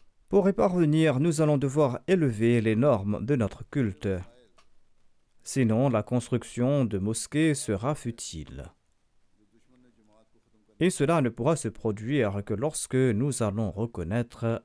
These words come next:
le but de notre existence. Quel est le but de notre existence ? Le Messie promis alayhi salam déclare, « L'homme n'est pas à même de se fixer l'objectif de sa vie. »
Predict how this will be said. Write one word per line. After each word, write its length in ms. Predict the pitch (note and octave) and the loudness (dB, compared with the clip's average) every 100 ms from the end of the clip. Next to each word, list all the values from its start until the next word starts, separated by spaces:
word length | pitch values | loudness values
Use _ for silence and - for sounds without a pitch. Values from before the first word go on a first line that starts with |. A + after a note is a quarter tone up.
| - | -10
le 220 | G2+ F2+ | -8 -8
but 300 | D#2+ A2 C3+ | -6 -4 -4
de 120 | F#2+ | -4
notre 240 | E2 A#2 A2 | -6 -4 -4
existence. 760 | G2+ - F#2+ - D#2 C2 - C#2+ - _ _ _ _ _ _ - | -6 -6 -8 -8 -10 -8 -10 -12 -16 _ _ _ _ _ _ -2
Quel 260 | F#3+ D#3+ | 0 2
est 160 | D#3+ - | 2 0
le 160 | B2+ A2 | -2 -4
but 320 | A2+ D#3+ - - | -2 -4 -4 -6
de 240 | A#2 A#2+ | -4 -2
notre 200 | D#3+ D3 | -2 -2
existence ? 720 | B2 G#2 G2+ - D#2+ C#2+ - | -4 -4 -8 -8 -8 -8 -10
Le 240 | F#2+ D#2 D#2 | -10 -8 -6
Messie 380 | G#2 B2 F3+ F3+ | -6 -4 -4 -4
promis 260 | C3+ A#2+ | -4 -4
alayhi 160 | G2+ G2+ | -2 -4
salam 340 | - C3 A#2 | -4 -4 -4
déclare, « 560 | F#2+ - D#2+ C#2 - - _ _ _ _ _ _ | -6 -10 -10 -10 -14 -20 _ _ _ _ _ _
L'homme 300 | C#3+ F#3+ C#3 | 2 2 2
n'est 160 | C3 C#3 | 0 -2
pas 200 | C#3 E3 | 0 -2
à 220 | - D3+ | 0 -2
même 360 | G2+ B2 D#3+ B2+ | 0 0 0 -2
de 180 | A#2+ A#2 | -2 -2
se 200 | - G#2 | -2 -4
fixer 520 | - D3 - D3 A2+ | -6 -6 0 0 0
l'objectif 760 | A2 D3+ G#2+ G#2 - G3+ G#3 | 0 -2 -4 -8 -6 -8 -6
de 100 | A#2+ | -6
sa 220 | B2 A#2+ F#2+ | -6 -4 -6
vie. » 320 | D2+ B1+ | -8 -16